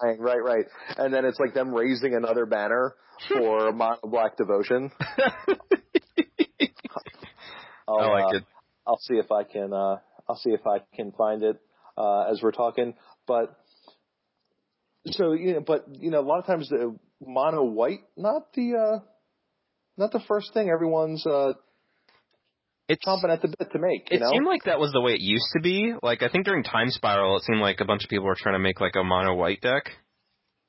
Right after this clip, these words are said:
Speaker 1: Mm-hmm.
Speaker 2: I think when Time Spiral came out with Time Spiral and Lorwyn, they were like,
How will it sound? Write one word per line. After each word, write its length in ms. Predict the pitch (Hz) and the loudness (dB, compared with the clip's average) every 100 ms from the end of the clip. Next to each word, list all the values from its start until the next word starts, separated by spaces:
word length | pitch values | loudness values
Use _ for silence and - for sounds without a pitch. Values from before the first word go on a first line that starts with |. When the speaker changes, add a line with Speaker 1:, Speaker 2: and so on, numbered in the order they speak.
| - | -12
Speaker 1:
Mm-hmm. 240 | 113 98 | -6 -4
Speaker 2:
I 140 | 107 - | -4 -2
think 260 | 120 190 - - - | -2 -2 -6 -14 -4
when 180 | 123 123 | -2 -2
Time 200 | 120 127 | -4 -4
Spiral 240 | 135 139 | -4 -4
came 180 | - 139 | -4 -4
out 80 | 127 | -2
with 100 | 110 | -2
Time 180 | 117 110 | -2 -2
Spiral 360 | 123 117 107 | -2 -2 0
and 100 | 90 | -2
Lorwyn, 480 | 87 90 110 135 151 - | 0 0 0 -2 -4 -4
they 80 | |
were 80 | 92 | 0
like, 200 | 90 90 | 0 0